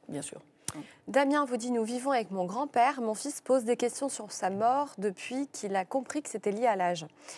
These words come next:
Speaker 2: Il adore son arrière-grand-père, donc ça l'angoisse. Comment en parler avec lui ? »
Speaker 1: Alors, ça, c'est une question plus large,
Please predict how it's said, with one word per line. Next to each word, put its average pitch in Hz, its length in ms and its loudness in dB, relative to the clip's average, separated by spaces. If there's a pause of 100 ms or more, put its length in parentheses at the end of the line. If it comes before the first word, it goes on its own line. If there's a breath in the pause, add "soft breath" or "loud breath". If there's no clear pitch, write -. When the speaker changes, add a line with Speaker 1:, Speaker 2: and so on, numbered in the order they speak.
(180 loud breath)
Speaker 2:
Il 185 100 2
adore 202 240 6
son 196 180 -2
arrière-grand-père, 170 640 -2
donc 175 160 -6
ça 220 140 0
l'angoisse. 185 640 0
Comment 208 240 -2
en 220 60 -4
parler 196 260 -2
avec 202 280 -4
lui ? » 190 140 -6 (1200 soft breath)
Speaker 1:
Alors, 139 340 4 (320)
ça, - 240 -4
c'est - 160 -4
une 156 160 -4
question 185 400 -2
plus 185 180 -2
large, 170 420 0